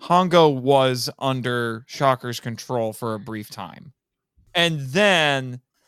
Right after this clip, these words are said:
it gets broken because he sees the, he sees the pretty girl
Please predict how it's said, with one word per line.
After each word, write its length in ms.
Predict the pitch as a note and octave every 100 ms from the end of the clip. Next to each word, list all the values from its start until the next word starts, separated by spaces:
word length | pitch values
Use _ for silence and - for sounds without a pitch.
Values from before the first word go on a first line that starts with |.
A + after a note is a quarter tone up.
| _
it 140 | E3
gets 240 | D3 D3 B2+
broken 800 | A#2+ C#3 E3 E3 C3 B2 A#2 A2+
because 420 | A#2+ - B2+ A2+
he 120 | C3
sees 360 | B2 D3 C#3 B2
the, 200 | - A2+
he 160 | C3 C#3+
sees 220 | E3+ D3+
the 80 | D#3+
pretty 240 | F3 F3
girl 520 | D#3 G3+ A#2 A2+ B2